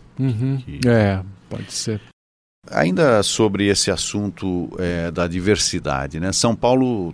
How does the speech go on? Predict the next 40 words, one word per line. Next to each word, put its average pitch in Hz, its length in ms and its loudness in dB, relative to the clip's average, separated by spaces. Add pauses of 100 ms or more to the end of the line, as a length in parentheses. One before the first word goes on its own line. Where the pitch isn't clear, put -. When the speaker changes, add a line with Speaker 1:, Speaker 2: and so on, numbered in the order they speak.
(160)
Speaker 2:
tem, 82 680 0
segundo 90 480 -2
um 85 240 -2
censo - 520 0 (520)
que - 100 -12
foi 87 180 -2
feito, 104 540 0 (520)
a - 120 -4 (280)
presença 120 800 4
de 101 240 -2 (100)
pessoas 123 680 0
de 110 160 -6
cento - 500 2
e - 20 0
noventa 127 440 2
e 98 60 0
seis - 460 0
países 98 800 -4
do 95 120 -2
mundo, 92 220 -2
ou 220 80 0
seja, 208 260 2
praticamente 143 640 0
o 139 40 4
mundo 135 240 4
inteiro 104 520 4
está 82 260 -2
em 80 60 0
São 80 240 0
Paulo, 73 460 -6
né? 85 160 -4
São 85 180 -4
Paulo 95 220 0
é 107 40 0
um 110 140 0
exemplo 95 500 0
nesse 82 200 -2
sentido 101 500 -2
dessa 98 340 2
diversidade. 92 920 -2